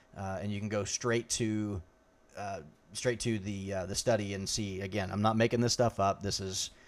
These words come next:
um, this is out there. So the, uh, this study was, was really interesting. Um, the, basically they had two groups, and one group was the, was the placebo group that got saline injections, and the other group,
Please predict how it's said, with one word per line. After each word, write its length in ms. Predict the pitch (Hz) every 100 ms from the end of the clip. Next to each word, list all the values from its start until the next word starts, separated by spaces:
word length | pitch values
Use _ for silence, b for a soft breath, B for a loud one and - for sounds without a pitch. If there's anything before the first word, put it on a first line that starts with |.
| B B -
um, 300 | 87 85 92 - _ _ -
this 160 | 98
is 280 | 104 92 95 - _ _ _ -
out 220 | 101 -
there. 220 | - 87 - B B B B
So 360 | - 165 127 - _ _ _ _ _ -
the, 380 | 120 143 135 127
uh, 160 | 113 117
this 280 | 127 175 185
study 640 | - 170 165 104 98 117 - - _ - _ _
was, 400 | 123 127 113 107 117
was 220 | 127 110
really 420 | 120 143 147 127
interesting. 680 | 113 123 120 - 104 92 95 -
Um, 400 | 113 110 101 98 _ b b b b _ _ _ 127
the, 380 | 123 123 123 123
basically 360 | 135 180 - 170
they 100 | 139
had 160 | 131 113
two 140 | 170
groups, 420 | 165 107 139 - - _ _ _ -
and 360 | 120 113 110
one 260 | 110 110 120
group 240 | 113 120
was 340 | 110 107 101 101
the, 340 | 107 101 101 98 _ - -
was 200 | 110 101
the 120 | 107
placebo 480 | - 117 - 123 117
group 200 | 104 113
that 100 | 104
got 180 | 107 78
saline 400 | - 147 143 104
injections, 500 | 101 101 95 - 127
and 160 | 139 127
the 80 |
other 140 | 127 143
group, 280 | 120 120